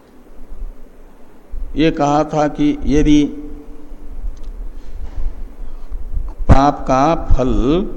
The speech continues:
भोग करके ही पाप शांत होगा और किसी से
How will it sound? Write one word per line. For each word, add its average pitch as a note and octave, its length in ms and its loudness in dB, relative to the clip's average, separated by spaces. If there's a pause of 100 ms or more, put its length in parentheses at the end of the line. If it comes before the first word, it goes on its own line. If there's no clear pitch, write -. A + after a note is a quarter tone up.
(520)
भोग C3+ 340 0
करके C#3 300 2
ही D#3 180 4
पाप C3+ 500 2
शांत B2+ 460 0
होगा A#2 500 -4 (1000)
और C3+ 240 2
किसी C3 340 -4
से C#3+ 200 2